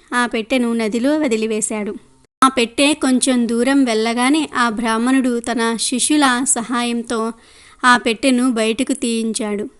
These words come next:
ఆ పెట్టెను తీసుకొని తన కుటీరంలో పెట్టమని చెప్పాడు. ఆ పెట్టె పెట్టిన తర్వాత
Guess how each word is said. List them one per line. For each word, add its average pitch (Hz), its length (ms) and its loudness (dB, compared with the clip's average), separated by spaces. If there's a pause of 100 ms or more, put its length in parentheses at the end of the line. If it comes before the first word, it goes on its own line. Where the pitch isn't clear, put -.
(560)
ఆ 262 140 8
పెట్టెను 277 500 2
తీసుకొని 254 640 -2
తన 233 440 -4
కుటీరంలో 285 760 2
పెట్టమని 240 500 -2 (100)
చెప్పాడు. 208 400 -6 (600)
ఆ 277 40 6
పెట్టె 277 500 2
పెట్టిన 254 420 -2
తర్వాత 233 680 -2